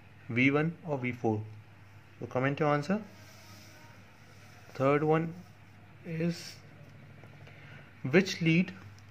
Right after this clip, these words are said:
would show maximum R wave with cardiac axis as ninety degree?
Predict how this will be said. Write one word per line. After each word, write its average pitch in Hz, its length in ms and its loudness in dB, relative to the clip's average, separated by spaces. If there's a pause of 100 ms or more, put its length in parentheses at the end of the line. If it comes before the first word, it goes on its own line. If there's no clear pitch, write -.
(1160)
would 156 200 0
show 175 240 6
maximum 160 680 4
R 143 380 6
wave 135 360 4 (400)
with 170 180 4
cardiac 139 440 6
axis 147 360 2
as 170 200 2
ninety 127 360 4
degree? 113 320 -2